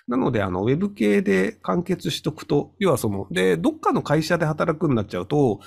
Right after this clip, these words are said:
その会社のミーティングに参加しなければいけませんとか、取引先になんか会わなければいけませんとか、なんだかんだ言って日本から離れられないっていう状況が結構多くなっちゃったりすると思うんですけど、なので、あの、そのアプリとかであれば、アプリの開発さえちゃんとやってて、で、まあ、ユーザー向けの対応だけきちんとしてれば、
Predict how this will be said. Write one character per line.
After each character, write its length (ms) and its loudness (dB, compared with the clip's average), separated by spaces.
そ 120 -2
の 80 2
会 160 0
社 100 0
の 120 2
ミ 140 2
ー 60 -2
テ 60 2
ィ 60 4
ン 20 2
グ 80 2
に 60 0
参 160 -2
加 100 -2
し 80 0
な 80 2
け 100 0
れ 60 0
ば 80 -4
い 60 -4
け 80 -2
ま 100 -2
せ 100 -4
ん 80 -4
と 80 -12
か、 280 0
取 220 0
引 100 -2
先 240 0
に 80 6
な 80 4
ん 40 0
か 120 0
会 60 2
わ 60 2
な 120 2
け 80 -2
れ 40 -2
ば 100 -2
い 40 -6
け 80 -8
ま 140 -4
せ 100 -6
ん 60 -10
と 80 -18
か、 100 -6
な 100 0
ん 60 -2
だ 80 -6
か 100 -2
ん 40 2
だ 100 0
言 80 -8
っ 20 -20
て 120 -4
日 100 -2
本 160 0
か 80 -4
ら 100 -4
離 200 -2
れ 100 2
ら 100 2
れ 60 2
な 100 2
い 40 -2
っ 40 -6
て 120 -8
い 20 -6
う 40 -6
状 120 -4
況 160 -6
が 80 -8
結 240 -8
構 160 0
多 60 -2
く 80 0
な 80 -2
っ 20 -4
ち 100 -14
ゃ 40 -6
っ 60 -10
た 100 -8
り 40 -14
す 80 -14
る 60 -18
と 80 -10
思 80 -8
う 40 -10
ん 20 -10
で 40 -16
す 40 -20
け 80 -18
ど、 240 -10
な 100 0
の 160 2
で、 260 -2
あ 180 0
の、 420 0
そ 120 -2
の 140 -4
ア 40 -6
プ 120 -4
リ 100 2
と 100 0
か 120 0
で 80 0
あ 60 2
れ 80 2
ば、 180 -2
ア 60 -4
プ 120 0
リ 60 4
の 80 2
開 160 0
発 160 -6
さ 100 2
え 60 -2
ち 80 -4
ゃ 20 -2
ん 60 -4
と 80 -4
や 60 -2
っ 20 -4
て 120 -6
て、 280 2
で、 80 2
ま 100 2
あ、 40 2
ユ 160 4
ー 20 4
ザ 100 4
ー 40 0
向 80 0
け 100 0
の 80 -4
対 160 0
応 60 -2
だ 120 -2
け 180 -8
き 80 -10
ち 120 2
ん 40 4
と 80 -2
し 60 -4
て 80 -4
れ 80 -2
ば、 200 -4